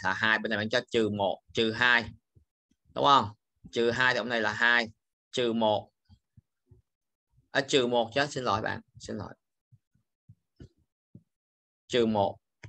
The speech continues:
Bên này là một phần hai. Bên này trừ hai, bên này là hai. Rồi bạn mới vẽ ra. Được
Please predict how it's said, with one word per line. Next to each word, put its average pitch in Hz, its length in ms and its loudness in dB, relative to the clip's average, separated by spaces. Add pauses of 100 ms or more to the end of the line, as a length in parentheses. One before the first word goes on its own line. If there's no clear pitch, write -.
(440)
Bên 120 120 0
này 120 160 2
là 107 300 4
một 110 240 0
phần 101 140 -4
hai. 107 320 2 (440)
Bên 113 140 2
này 120 240 2
trừ 113 240 4
hai, 117 280 2
bên 110 100 0
này 113 120 2
là 107 260 2 (120)
hai. 110 240 2 (300)
Rồi 120 100 2
bạn 117 160 2
mới 160 120 -2
vẽ 131 380 0
ra. 147 280 4 (920)
Được - 80 -14